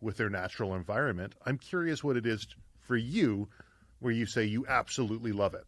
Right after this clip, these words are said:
Like, you just love it. Is it something that you need that fuels you s-, in a similar way that I need to get out into the wild?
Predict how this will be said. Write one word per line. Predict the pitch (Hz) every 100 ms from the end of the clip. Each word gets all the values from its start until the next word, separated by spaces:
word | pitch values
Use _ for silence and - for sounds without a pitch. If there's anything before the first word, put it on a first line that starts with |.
| -
Like, | 107
you | 107 117
just | 98 117 113
love | 104 87
it. | 90
Is | 104
it | 139
something | 131 156 160
that | 113 110
you | 110 110
need | 101 104 110 131 175 -
that | - 92
fuels | - 135 123 135 117
you | 131 151
s-, | - -
in | 123
a |
similar | 113 - 123 117
way | 107 110
that | 107 92 -
I | 110 110 - -
need | 113 120 117
to | 120
get | 110
out | 107
into | 113 101
the |
wild? | 104 95 104 143